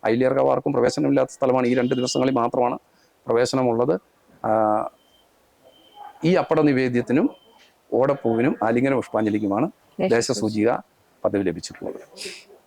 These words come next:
Speaker 1: ഈ അപ്പട നിവേദ്യം, ആ, ഔഷധ വീര്യമുള്ളതാണെന്ന് പറയുന്നുണ്ട്. ആ, ആ, നമ്മുടെ ശരീരത്തിലെ ആ ഇന്ദ്രിയ ബലവുമായി ബന്ധപ്പെട്ട്, ആ, അത്, ആ, ആണ് ഈ രുചിഭേദത്തെ അനുഭവിക്കുന്നത്. ഒരാൾ ആസന്ന മരണനാകുന്നു എന്ന് നേരത്തെ മനസ്സിലാക്കാൻ കഴിയുന്ന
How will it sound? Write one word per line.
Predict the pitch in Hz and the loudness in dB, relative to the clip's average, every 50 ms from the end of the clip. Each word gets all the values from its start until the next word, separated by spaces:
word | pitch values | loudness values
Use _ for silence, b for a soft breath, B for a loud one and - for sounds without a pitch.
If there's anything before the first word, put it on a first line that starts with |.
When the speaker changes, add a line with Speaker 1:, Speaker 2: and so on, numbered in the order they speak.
| _ _ - - - - - - - | _ _ -20 -20 -20 -18 -12 -4 0
Speaker 1:
ഈ | 139 | 0
അപ്പട | 139 131 131 - 165 156 | 0 0 0 0 2 4
നിവേദ്യം, | 165 165 165 160 160 160 160 151 147 160 170 190 - - - - - - | 4 4 4 4 4 2 2 4 2 2 2 2 -2 -8 -16 -10 -4 -2
ആ, | 151 143 143 139 135 135 127 | 0 0 2 2 2 2 2
ഔഷധ | 127 131 135 - - 151 147 143 156 | 2 2 0 0 0 0 0 2 2
വീര്യമുള്ളതാണെന്ന് | 165 - - - - 131 139 135 147 151 143 139 139 139 135 135 135 139 139 135 123 | 0 0 0 0 0 2 4 4 4 4 4 4 4 2 2 2 2 2 2 2 2
പറയുന്നുണ്ട്. | 120 110 104 104 101 95 92 98 | 2 0 0 0 -2 -2 -2 0
ആ, | 101 101 107 110 | 0 2 2 0
ആ, | - - - - 117 110 107 107 110 113 117 117 117 - - | 0 -2 -2 0 2 2 4 4 4 2 0 -2 -4 -6 -4
നമ്മുടെ | 110 117 117 120 | -2 -2 0 0
ശരീരത്തിലെ | 117 - 123 120 120 120 120 120 131 127 127 | 0 0 0 0 0 0 0 -2 0 0 0
ആ | 123 120 120 | 2 0 0
ഇന്ദ്രിയ | 120 117 117 113 123 123 131 | -2 -4 -2 -2 -2 -2 0
ബലവുമായി | 127 120 113 120 120 120 127 127 120 120 | 0 0 0 2 2 2 2 0 0 -2
ബന്ധപ്പെട്ട്, | 117 117 110 110 110 120 - 123 117 - - 165 - b b b b b b b | -2 -4 -4 -4 -4 -4 -2 -4 -4 -2 -2 -4 -4 b b b b b b b
ആ, | - 123 | -2 0
അത്, | 120 123 123 120 123 139 147 165 185 - _ _ _ _ - 139 | 0 0 0 0 0 0 0 0 -2 -4 _ _ _ _ -6 -4
ആ, | 131 135 131 131 131 135 | -2 0 0 0 0 0
ആണ് | 120 127 135 143 | 0 0 2 2
ഈ | 135 139 | 4 4
രുചിഭേദത്തെ | 139 127 120 135 135 143 147 151 147 147 - 160 143 127 - | 2 2 2 0 2 2 2 2 0 0 0 0 -2 0 0
അനുഭവിക്കുന്നത്. | 117 117 110 110 120 120 110 107 107 101 107 110 | -2 -2 0 2 2 2 2 0 0 -2 0 0
ഒരാൾ | 120 127 147 359 - _ _ _ _ _ _ - - | 0 0 0 -2 -6 _ _ _ _ _ _ -6 -2
ആസന്ന | 117 123 123 - 143 143 151 165 | -2 -2 0 0 2 2 4 4
മരണനാകുന്നു | 156 143 131 131 135 147 143 139 131 131 135 131 131 131 | 4 2 2 2 0 0 0 0 0 2 2 2 2 2
എന്ന് | 131 123 131 131 | 2 2 2 2
നേരത്തെ | 123 120 120 123 - 135 | 2 2 0 0 0 0
മനസ്സിലാക്കാൻ | 131 127 113 110 - - 127 123 127 135 131 127 | 0 0 -2 -4 -2 -2 -2 0 0 0 0 0
കഴിയുന്ന | 123 113 113 113 120 123 127 147 180 | 0 0 2 2 2 2 2 2 0